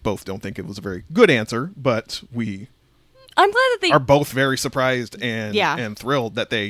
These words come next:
Speaker 1: even addressed it. And Kelly and I have since, uh, swapped tweets where I kinda thanked her for bringing it up. You know, "Hey, I know it's a kind of a downer topic, but thanks for even addressing it." And she says that when Miranda gets back sometime in the future, they would really kinda like to dig into that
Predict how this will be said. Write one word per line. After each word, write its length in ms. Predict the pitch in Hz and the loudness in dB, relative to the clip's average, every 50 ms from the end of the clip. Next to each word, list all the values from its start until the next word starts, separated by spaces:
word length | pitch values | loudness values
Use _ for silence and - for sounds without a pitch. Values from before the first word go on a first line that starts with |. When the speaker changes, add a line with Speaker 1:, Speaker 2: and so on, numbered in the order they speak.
| - | -6
Speaker 1:
even 200 | - 120 104 107 | -6 -6 -6 -6
addressed 320 | 101 113 151 214 208 - - | -4 0 2 2 2 2 0
it. 140 | 123 127 - - | -2 -2 -2 -2
And 340 | 117 113 107 107 104 101 - | -4 -4 -4 -6 -8 -8 -8
Kelly 280 | - 127 110 104 101 | -6 -4 -4 -4 -4
and 80 | 104 104 | -6 -6
I 80 | 104 | -6
have 180 | 101 - 104 - | -6 -8 -8 -8
since, 320 | - 113 104 98 - - - - | -8 -8 -10 -10 -12 -14 -10 -6
uh, 160 | - - 127 - | -4 -4 -2 -2
swapped 540 | - - 127 123 113 104 - - - - - _ | -4 -2 0 2 0 0 0 -4 -10 -10 -10 _
tweets 540 | - - 160 151 147 165 - - - - - - _ _ _ _ - | -8 -4 -2 -2 -2 -2 -6 -8 -10 -10 -10 -14 _ _ _ _ -10
where 120 | - 117 110 | -6 -4 -4
I 60 | 107 | -4
kinda 180 | - 113 101 | -4 -6 -8
thanked 280 | 98 - 127 113 101 - | -6 -4 -4 -4 -4 -4
her 60 | 101 | -8
for 100 | - 120 | -6 -6
bringing 260 | 104 117 110 104 107 | -6 -4 -4 -4 -4
it 80 | 104 101 | -4 -2
up. 160 | 110 131 - 131 | -2 -4 -2 -4
You 60 | 117 | -4
know, 160 | 110 113 120 | -4 -4 -4
"Hey, 160 | 180 247 208 | -2 -2 0
I 20 | 165 | 0
know 140 | 151 165 | 2 0
it's 100 | 180 - - | 0 0 -2
a 40 | 127 | 0
kind 140 | - 165 | 0 0
of 80 | 151 131 | 2 0
a 20 | |
downer 320 | 127 110 135 143 151 135 127 | 0 0 2 2 2 0 0
topic, 600 | - 151 147 156 - - 113 113 113 - - - - _ _ - - _ - | 2 2 2 2 2 0 -2 -4 -4 -6 -12 -16 -16 _ _ -20 -20 _ -12
but 520 | 123 - 117 107 104 - - - - - - _ _ _ _ _ _ _ - | -6 -4 -2 -2 -4 -6 -10 -12 -12 -12 -14 _ _ _ _ _ _ _ -4
thanks 180 | 135 120 113 | -4 -2 -2
for 220 | - - 113 107 110 | -2 -4 -4 -4 -2
even 220 | 90 117 110 110 | -4 -4 -4 -4
addressing 340 | 104 98 131 151 - 107 104 | -2 -2 -2 -2 -2 -4 -6
it." 160 | 104 104 104 - | -6 -8 -8 -8
And 180 | 110 104 101 | -8 -8 -8
she 300 | - - 117 107 113 113 _ _ - - - - - - - - - - - _ - | -6 -6 -6 -6 -8 -10 _ _ -20 -20 -20 -20 -20 -20 -20 -20 -20 -20 -20 _ -8
says 300 | - - 143 135 135 - | -2 2 4 4 4 4
that 240 | 135 127 127 - - | 2 0 0 0 -2
when 500 | 127 123 123 123 123 123 123 120 120 117 117 | -2 -2 0 0 0 -2 -2 -2 -4 -4 -2
Miranda 280 | 120 117 120 123 123 | -2 -2 0 0 0
gets 200 | 113 120 107 - | 0 -2 -4 -2
back 320 | - 117 110 113 120 - - | -2 -2 0 0 -2 -4 -6
sometime 300 | - 113 110 117 110 107 | -6 -6 -4 -4 -4 -4
in 60 | 104 | -4
the 60 | 101 | -6
future, 300 | - 120 123 - 104 98 | -4 -6 -6 -6 -6 -8
they 120 | - - | -8 -10
would 200 | 98 98 190 - | -10 -10 -12 -12
really 180 | 98 98 - 175 | -10 -10 -10 -12
kinda 220 | - - 107 98 95 | -12 -14 -14 -14 -12
like 160 | - 101 - | -14 -14 -14
to 80 | - 107 | -14 -12
dig 220 | 104 107 101 104 | -10 -8 -6 -6
into 180 | 95 104 104 104 | -6 -6 -6 -4
that 240 | 110 107 107 110 | -4 -4 -6 -6